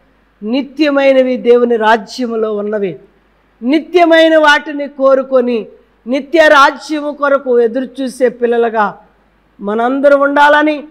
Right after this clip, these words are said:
మన ప్రభు అయిన దేవుడు మనతో మాట్లాడుతున్నాడు. ఏదైనా ఉంది అని నమ్మితే రాజ్యం ఉంది అని, మోక్షం ఉంది, మహిమ రాజ్యం ఉంది.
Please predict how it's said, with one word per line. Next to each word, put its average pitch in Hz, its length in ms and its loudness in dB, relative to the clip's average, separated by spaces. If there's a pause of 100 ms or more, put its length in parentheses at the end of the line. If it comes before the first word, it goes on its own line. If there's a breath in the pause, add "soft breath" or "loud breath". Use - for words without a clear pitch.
(580)
మన 240 260 0
ప్రభు 285 440 0
అయిన 285 340 2
దేవుడు 254 600 2 (600)
మనతో 277 640 2
మాట్లాడుతున్నాడు. 220 880 -2 (840)
ఏదైనా 320 600 4 (160)
ఉంది 320 360 0
అని 294 260 0
నమ్మితే 277 500 -2 (680)
రాజ్యం 240 720 -2
ఉంది 269 360 0 (920)
అని, 247 240 2 (180)
మోక్షం 294 560 0
ఉంది, 285 280 0 (1000)
మహిమ 285 400 0
రాజ్యం 285 600 0
ఉంది. 302 280 -2